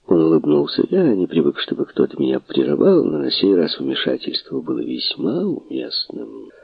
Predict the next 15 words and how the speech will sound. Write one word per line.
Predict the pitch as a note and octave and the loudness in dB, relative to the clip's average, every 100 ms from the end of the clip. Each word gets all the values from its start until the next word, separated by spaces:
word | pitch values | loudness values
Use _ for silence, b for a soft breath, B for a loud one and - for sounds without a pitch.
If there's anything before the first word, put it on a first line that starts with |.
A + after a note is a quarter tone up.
| b _ | b _
Ну, | - D#3+ | -4 -2
не | F2+ | 0
вмешайся | C#3+ D#3+ - G#2 A#2 A#2+ | 0 -2 -2 -2 0 0
я. | B2 C3+ b b b b | -2 -6 b b b b
Мы | G#2+ A#2+ | 2 4
бы | B2 | 4
сейчас | B2 A#2 B2 A#2+ | 2 2 2 2
на | A2 | -2
всех | - A2 - | 2 0 2
парах | G#2 G#2 - - | 4 4 2 -6
мчались | D#2 - F#2 E2+ E2 B B B | -6 0 0 0 -2 B B B
в | D2 | -2
Гаммерфест. | D#2 F2+ B1+ A1 - - - _ _ _ _ _ _ _ | 2 2 -2 -8 -10 -10 -10 _ _ _ _ _ _ _
Вы | - G3 | 2 4
хотели | - - D#3+ D#3 C#3 | 4 4 6 8 6